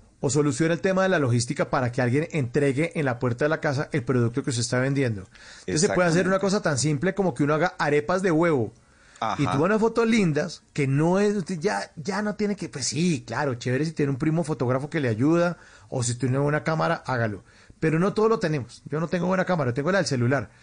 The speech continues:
Speaker 1: Una
Speaker 2: Sí.
Speaker 1: buena foto, una cosa provocativa, y pone arepas de huevo, habilita un teléfono, el celular, para que le hagan pedidos, y le hacen los pedidos por WhatsApp, y se coordina la entrega con alguien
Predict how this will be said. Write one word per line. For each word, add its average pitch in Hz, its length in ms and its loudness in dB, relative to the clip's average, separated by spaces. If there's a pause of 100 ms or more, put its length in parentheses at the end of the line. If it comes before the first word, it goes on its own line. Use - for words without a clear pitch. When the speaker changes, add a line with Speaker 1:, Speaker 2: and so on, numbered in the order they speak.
(360)
Speaker 1:
Una 113 140 0
Speaker 2:
Sí. 165 60 4
Speaker 1:
buena 226 200 2
foto, 226 460 -2
una 139 160 -2
cosa 190 240 0
provocativa, 180 760 0 (440)
y 143 120 0
pone 147 340 0
arepas 135 360 0
de 190 80 2
huevo, 175 420 2 (380)
habilita 139 460 2
un 160 80 -2
teléfono, 165 560 0
el 127 100 -4
celular, 160 560 0 (480)
para 143 180 -2
que 143 80 -2
le 135 80 2
hagan 139 200 0
pedidos, 143 480 2
y 143 40 -2
le 139 60 0
hacen 131 140 2
los 156 100 0
pedidos 131 320 2
por 120 500 -2
WhatsApp, 151 540 -2 (840)
y 135 180 0
se 131 100 0
coordina 131 340 0
la 180 80 4
entrega 160 380 0
con 143 260 -2
alguien 160 560 0